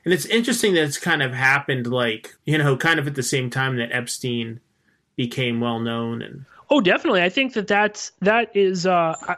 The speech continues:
Speaker 2: I think for a lot of people, that was, like, how they got into it.
Speaker 1: Mm-hmm.
Speaker 2: Um, I mean, you can chart, uh, Epstein and, um, you know, the rise of,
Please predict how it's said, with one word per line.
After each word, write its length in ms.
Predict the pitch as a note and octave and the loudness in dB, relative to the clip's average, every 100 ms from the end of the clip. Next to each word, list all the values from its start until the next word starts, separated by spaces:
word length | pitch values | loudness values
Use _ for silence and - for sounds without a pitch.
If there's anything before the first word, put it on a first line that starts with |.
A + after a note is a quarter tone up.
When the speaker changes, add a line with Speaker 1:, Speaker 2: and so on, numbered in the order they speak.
| - | -2
Speaker 2:
I 60 | |
think 140 | G3 A3 | -2 2
for 80 | F#3+ | 2
a 60 | |
lot 200 | E3+ A#3 | 4 2
of 60 | C4+ | 0
people, 220 | B3+ G3+ | -2 2
that 160 | G3 G3+ | 2 2
was, 220 | G#3 F#3+ | 0 0
like, 160 | G3 | -2
how 180 | - G3 | 2 0
they 160 | G3 G3 | 0 0
got 240 | F#3+ G3 | 2 2
into 340 | G3 D4 F#3 D3+ | 0 0 0 -2
it. 220 | D3 _ _ | -4 _ _
Speaker 1:
Mm-hmm. 440 | D3+ C#3 C3+ C3+ C3 | -4 -2 -2 -4 0
Speaker 2:
Um, 380 | F3+ F3 E3+ E3 _ _ _ _ _ _ _ - | 2 2 0 -6 _ _ _ _ _ _ _ -6
I 100 | A3 | 2
mean, 160 | A#3+ A#3 | 4 6
you 140 | B3+ | 4
can 220 | C4 A3+ | 2 0
chart, 640 | - - G#3 B3 A#3+ F3 _ _ _ _ _ - | 0 0 2 2 2 0 _ _ _ _ _ -2
uh, 440 | F#3+ F3+ F3 E3 - - - _ _ _ _ _ _ - | 2 4 4 2 -2 -16 -18 _ _ _ _ _ _ -2
Epstein 680 | B3 C4+ - C#4 C#4+ C#4 C4+ _ _ _ _ _ G3 | -2 -2 -2 0 2 0 -4 _ _ _ _ _ -2
and, 360 | G#3 G3+ G3 | 2 2 2
um, 420 | F#3 F3 E3+ E3 - _ _ - | 4 4 0 -6 -8 _ _ 0
you 140 | G3+ | 2
know, 60 | F3 | 2
the 100 | E3+ | 2
rise 580 | E3+ F3+ G#3+ A#3+ A#3+ | 6 6 6 4 2
of, 240 | A#3 F#3+ | 2 0